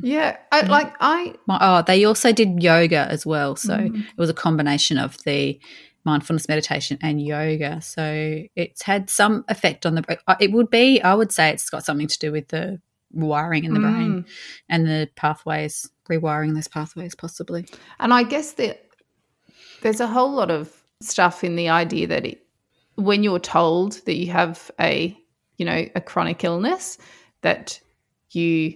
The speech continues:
Speaker 1: think
Speaker 2: Mm.
Speaker 1: and act like you have a chronic illness rather than rechecking in with
Speaker 2: Yeah.
Speaker 1: yourself regularly to go, "Is this a good day or a bad day? Or how do I feel today?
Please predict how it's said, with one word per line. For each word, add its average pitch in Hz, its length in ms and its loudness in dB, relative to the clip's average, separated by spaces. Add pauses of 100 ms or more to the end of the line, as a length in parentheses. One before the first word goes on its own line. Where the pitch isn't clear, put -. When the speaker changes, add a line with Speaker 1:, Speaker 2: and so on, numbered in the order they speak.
(140)
Speaker 1:
think 190 420 -2 (120)
Speaker 2:
Mm. 190 60 0
Speaker 1:
and 165 160 2
act 165 340 0
like 277 240 0
you 277 100 -2
have 254 140 2
a 269 60 -6
chronic 247 340 -2
illness 247 360 -2
rather 190 340 4
than 180 340 -2 (420)
rechecking 175 920 -2 (320)
in 180 200 0
with 175 140 0
Speaker 2:
Yeah. 165 80 2
Speaker 1:
yourself 170 600 -4
regularly 175 440 0
to 165 80 -4
go, 165 200 2
"Is 160 300 -2
this 269 160 -8
a 233 40 -2
good 196 160 -4
day 175 180 2
or 208 60 0
a 208 40 -8
bad 180 240 2
day? - 380 -2
Or - 220 -4
how 226 160 -4
do 262 40 -2
I 254 120 -2
feel 196 180 -6
today? - 280 -6